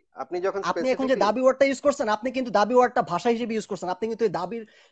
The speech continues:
Speaker 2: এই ফিলোসফিক্যাল সংজ্ঞা কি, দাবির কটা ক্যাটাগরি
Speaker 1: আমি,
Speaker 2: আছে,
Speaker 1: আমি, আমি দাবি
Speaker 2: এক্সপার্ট,
Speaker 1: হিসেবে,
Speaker 2: স্কলারলি
Speaker 1: আপনাকে আমি বলছি, আপনাকে আমি বলছি, আপনি শোনেন।
Speaker 2: হুম, হুম।
Speaker 1: আপনি যখন
Speaker 2: হুম,
Speaker 1: দাবি
Speaker 2: হুম।
Speaker 1: করবেন,
Speaker 2: বলেন।
Speaker 1: আপনি যখন একটা জিনিস দাবি
Speaker 2: হুম, হুম।
Speaker 1: করবেন, যে যেমন ধরেন যে
Speaker 2: হুম,
Speaker 1: আপনি
Speaker 2: হুম।
Speaker 1: যদি,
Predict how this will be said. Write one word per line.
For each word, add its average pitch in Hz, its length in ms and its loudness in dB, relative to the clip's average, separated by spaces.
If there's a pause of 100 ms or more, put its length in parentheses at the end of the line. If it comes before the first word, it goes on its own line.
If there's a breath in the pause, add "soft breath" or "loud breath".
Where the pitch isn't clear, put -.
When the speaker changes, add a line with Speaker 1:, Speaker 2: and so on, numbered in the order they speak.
Speaker 2:
এই 143 120 -6
ফিলোসফিক্যাল 226 600 2
সংজ্ঞা 208 260 -4
কি, 220 140 -12
দাবির 185 240 0
কটা 208 220 -2
ক্যাটাগরি 214 420 -2
Speaker 1:
আমি, 214 40 2
Speaker 2:
আছে, 208 220 0
Speaker 1:
আমি, 196 220 -6
আমি 185 160 -4
দাবি 214 220 4
Speaker 2:
এক্সপার্ট, 226 160 -2
Speaker 1:
হিসেবে, 160 220 -6
Speaker 2:
স্কলারলি 226 520 0
Speaker 1:
আপনাকে 196 280 -6
আমি 202 100 -2
বলছি, 165 280 -6
আপনাকে 170 320 -8
আমি 175 120 -6
বলছি, 139 340 -8
আপনি 151 200 -10
শোনেন। 139 280 -12 (520 soft breath)
Speaker 2:
হুম, 170 180 -4
হুম। - 0 -
Speaker 1:
আপনি 135 280 -6
যখন 220 220 -2
Speaker 2:
হুম, 175 100 0
Speaker 1:
দাবি 156 180 0
Speaker 2:
হুম। 202 80 -8
Speaker 1:
করবেন, 143 280 -4
Speaker 2:
বলেন। 180 220 -6 (380)
Speaker 1:
আপনি 185 220 -4
যখন 202 220 -2
একটা 208 160 -4 (160)
জিনিস 175 240 -2
দাবি 156 220 -2
Speaker 2:
হুম, 170 40 -8
হুম। 165 180 -8
Speaker 1:
করবেন, 185 140 -6 (500 soft breath)
যে 147 120 -4 (160)
যেমন 175 280 2
ধরেন 196 260 2
যে 196 160 2
Speaker 2:
হুম, - 40 4
Speaker 1:
আপনি 170 200 2
Speaker 2:
হুম। 147 100 -4
Speaker 1:
যদি, 185 160 -2